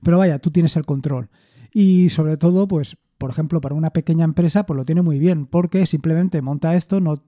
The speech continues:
no depende de recursos externos, no depende de nadie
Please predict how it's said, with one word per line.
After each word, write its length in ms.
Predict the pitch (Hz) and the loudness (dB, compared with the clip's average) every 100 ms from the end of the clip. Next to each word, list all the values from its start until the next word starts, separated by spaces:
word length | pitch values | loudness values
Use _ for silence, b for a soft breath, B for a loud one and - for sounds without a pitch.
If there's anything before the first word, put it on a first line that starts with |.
| - | -6
no 220 | 160 156 | -2 0
depende 480 | 151 139 160 156 147 | -2 -2 -2 -2 -2
de 180 | 147 147 | -2 -4
recursos 460 | 139 151 143 147 139 | -6 -8 -6 -6 -6
externos, 460 | - 185 185 185 | -2 0 0 0
no 140 | 156 156 | 0 -2
depende 400 | 143 156 156 156 | -2 -2 0 0
de 100 | 160 | 0
nadie 400 | 170 180 214 | 2 2 0